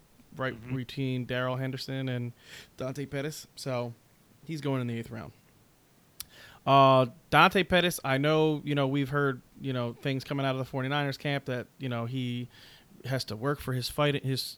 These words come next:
Speaker 1: starting job and blah, blah, blah, blah. That's not what I saw the other day. The other day, he got all the first team reps with Jimmy Garoppolo.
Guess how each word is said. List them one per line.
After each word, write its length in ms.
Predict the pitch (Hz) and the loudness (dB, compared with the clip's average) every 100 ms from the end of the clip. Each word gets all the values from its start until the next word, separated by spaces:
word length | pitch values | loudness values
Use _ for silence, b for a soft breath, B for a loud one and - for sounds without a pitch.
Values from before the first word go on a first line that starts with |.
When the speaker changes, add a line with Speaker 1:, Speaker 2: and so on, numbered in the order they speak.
| - | -2
Speaker 1:
starting 300 | 147 139 127 | 2 2 2
job 480 | 165 180 175 160 127 | 4 4 4 2 -2
and 100 | 120 | -2
blah, 140 | 147 | -2
blah, 220 | 151 147 | 0 0
blah, 80 | 139 | -2
blah. 260 | 156 165 156 | 0 2 2
That's 180 | 143 | 0
not 120 | 139 131 | -2 -2
what 80 | |
I 20 | 131 | -2
saw 180 | 131 | -2
the 120 | 117 117 | -4 -4
other 120 | 113 | -8
day. 240 | 78 - b b b b _ | -8 -10 b b b b _
The 80 | 143 | 4
other 140 | 170 | 6
day, 140 | 165 156 | 6 4
he 80 | |
got 160 | 147 131 | 4 4
all 120 | 143 | 4
the 60 | 165 | 4
first 240 | 175 156 | 0 0
team 200 | 165 156 | 0 0
reps 320 | 139 139 - | 0 0 -4
with 260 | 135 131 131 | -4 -4 -4
Jimmy 180 | 135 131 | -4 -2
Garoppolo. 600 | 127 123 117 123 120 | -2 -2 -2 -4 -4